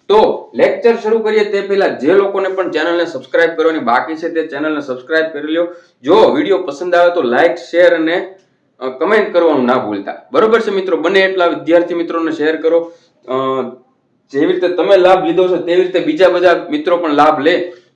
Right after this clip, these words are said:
તેવી આપણી આશા છે, બરોબર છે મિત્રો? આપણા ચેપ્ટરનું નામ છે ઘડિયાળ. શું છે? ઘડિયાળ. ઘડિયાળ છે મિત્રો, પછી કેલેન્ડર જે છે,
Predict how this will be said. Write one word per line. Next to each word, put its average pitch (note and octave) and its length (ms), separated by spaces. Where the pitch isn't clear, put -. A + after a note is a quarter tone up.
તેવી F3+ 260
આપણી D#3 300
આશા B2 600
છે, G#2+ 140
બરોબર A3+ 360
છે A3+ 80
મિત્રો? F3 200
આપણા G#3+ 220
ચેપ્ટરનું F#3 600
નામ G3 320
છે G3 300
ઘડિયાળ. C#3 440
શું F#3 120
છે? G3 380
ઘડિયાળ. - 380
ઘડિયાળ G3+ 500
છે G3 180
મિત્રો, F#3 540
પછી F3 340
કેલેન્ડર F#3 640
જે F3 280
છે, F3 340